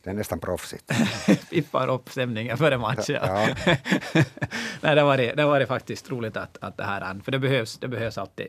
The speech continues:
Speaker 2: ordentligt med, med folk för att det ska bli roligt.
Speaker 1: Tre matcher kvar av, i serien, och, och, och sista matchen igår mot, som jag sa redan tidigare,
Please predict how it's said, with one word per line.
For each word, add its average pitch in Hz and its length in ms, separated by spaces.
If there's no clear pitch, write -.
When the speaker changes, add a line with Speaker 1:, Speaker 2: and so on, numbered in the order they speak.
Speaker 2:
ordentligt 101 360
med, 98 140
med 120 140
folk 104 200
för 101 140
att - 140
det - 60
ska - 140
bli 98 100
roligt. - 360
Speaker 1:
Tre 151 460
matcher 113 460
kvar 104 420
av, 87 340
i 95 220
serien, 85 600
och, 90 300
och, 95 300
och 98 100
sista 117 320
matchen 95 440
igår 90 380
mot, 85 440
som 87 220
jag 80 100
sa 101 280
redan 78 160
tidigare, 85 460